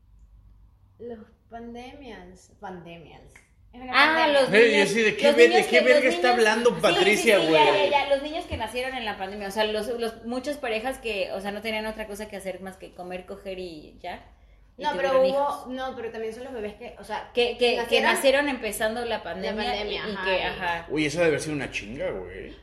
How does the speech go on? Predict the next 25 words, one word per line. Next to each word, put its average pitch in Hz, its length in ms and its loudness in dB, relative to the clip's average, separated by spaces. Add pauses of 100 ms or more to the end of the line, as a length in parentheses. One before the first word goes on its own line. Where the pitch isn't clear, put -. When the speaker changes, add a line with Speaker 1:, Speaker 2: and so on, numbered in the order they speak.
(140)
Speaker 1:
La 311 200 2
verdad 320 240 0
es - 140 -10
que 359 140 -10
no, 339 320 -8
porque 240 260 -8
si 220 140 -12
tienes 262 200 -10
un 311 140 -10
bebé 311 180 -6
recién 294 280 -8
nacido 254 240 -12
y - 20 -10
ni 214 100 -8
siquiera 202 300 -10
puedes 262 240 -10
ir 254 80 -8
a 247 80 -10
trabajar, 240 380 -8
estás 214 300 -16
todo 220 160 -8
el 208 100 -6
tiempo 220 260 -10
con 185 140 -12
él. 165 160 -18